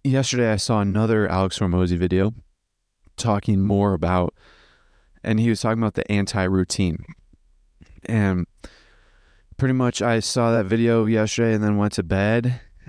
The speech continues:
And literally I remember last night when I was, like, in and out of consciousness, just drifting into sleep, I was thinking about,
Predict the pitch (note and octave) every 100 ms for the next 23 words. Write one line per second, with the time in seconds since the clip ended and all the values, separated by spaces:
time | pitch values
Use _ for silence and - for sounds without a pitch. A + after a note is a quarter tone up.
0 | - A2 A2 G#2 G2 F#2+ - - A2 G2+
1 | A2+ B2+ B2 A2+ A2 A2 A2 G#2 F#2 G#2
2 | - G2 G#2+ F#2+ G2+ G#2 G2+ F#2 F#2+ -
3 | G#2 G#2 G2 F#2+ F2+ - - F#2 F#2 G2+
4 | A#2+ A#2+ B2+ - - - - - - G#2+
5 | E2+ - G#2+ - A2 G#2+ G#2 F#2+ - F#2
6 | G#2 - - G2+ G2+ - A2 G#2 A#2 A2
7 | F#2 F#2 F2+ F2